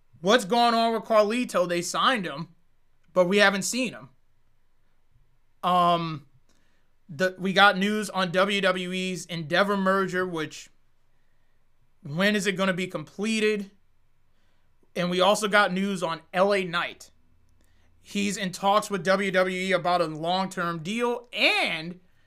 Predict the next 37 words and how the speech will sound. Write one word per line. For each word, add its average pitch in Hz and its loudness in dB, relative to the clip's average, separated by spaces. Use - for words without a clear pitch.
he 233 -2
is 220 -4
slotted 196 6
as 180 -2
the 175 -8
top 190 0
babyface 175 -6
for 175 -6
SmackDown, 147 -4
which 160 -6
is 156 -8
great. 147 -12
And 156 -10
we're 165 -4
gonna 185 0
be 185 -4
discussing 190 -6
Raw. 175 0
That, 170 -6
did 160 -4
Gunther 214 0
surpass 196 0
the 202 0
Honky 190 -2
Tonk 185 -4
Man? 170 -6
And 175 -2
of 175 -2
course, 196 2
we're 175 -2
talking 190 0
N 185 -2
X 180 -2
T 185 -10
as 170 -4
well, 151 -4
which, 156 -6